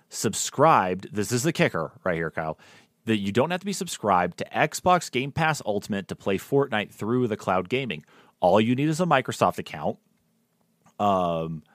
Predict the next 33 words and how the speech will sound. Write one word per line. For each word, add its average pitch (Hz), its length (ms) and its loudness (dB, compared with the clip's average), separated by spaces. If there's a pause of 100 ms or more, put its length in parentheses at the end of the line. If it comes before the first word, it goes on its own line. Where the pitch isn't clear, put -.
(360)
and 98 680 4
then 104 480 2
you 101 160 -6
can 95 80 -6
play 92 460 2
Fortnite 104 580 -2
with 95 380 -2
the 87 160 -4
touch 123 240 2
controls 147 500 0
if 92 100 -8
you're 92 60 -6
playing 90 280 -2
it 90 100 -2
on 87 160 -2
your 85 120 -4
I 87 180 0
O 92 100 2
S 95 180 -2
or 92 80 -2
Android 90 260 -6
device, 95 360 -2
or 113 260 2
pair 98 300 2
up 92 320 2
a 85 180 -4
Bluetooth 87 420 -4
controller 123 460 2
like 98 180 0
an 92 60 -4
Xbox 82 400 -6
Series 98 320 -6
controller. 73 440 -12